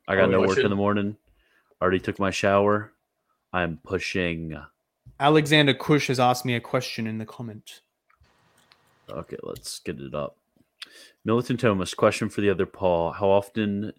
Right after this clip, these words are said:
Speaker 1: do you eat kangaroo meat pie?
Speaker 3: Unfortunately, it's not really a, a thing, at least where I am.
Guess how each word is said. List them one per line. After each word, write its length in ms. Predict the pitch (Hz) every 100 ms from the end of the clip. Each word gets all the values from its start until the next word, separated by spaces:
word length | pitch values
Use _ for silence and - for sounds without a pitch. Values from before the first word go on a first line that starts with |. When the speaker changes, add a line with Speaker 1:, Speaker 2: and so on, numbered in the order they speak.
| 90
Speaker 1:
do 100 | 98
you 220 | 92 87
eat 340 | - 90 - -
kangaroo 480 | 92 87 87 82
meat 260 | 80 80 -
pie? 380 | 95 107 76 - _ _ _ _ _ _ _
Speaker 3:
Unfortunately, 800 | 131 - 226 226 226 220 196 175
it's 140 | 170
not 140 | 170 170
really 300 | 170 160 156
a, 380 | 143 135 143 131
a 20 |
thing, 320 | - 151 131
at 80 | 120
least 200 | 131 -
where 220 | 123 120
I 120 | 120
am. 360 | 113 107 110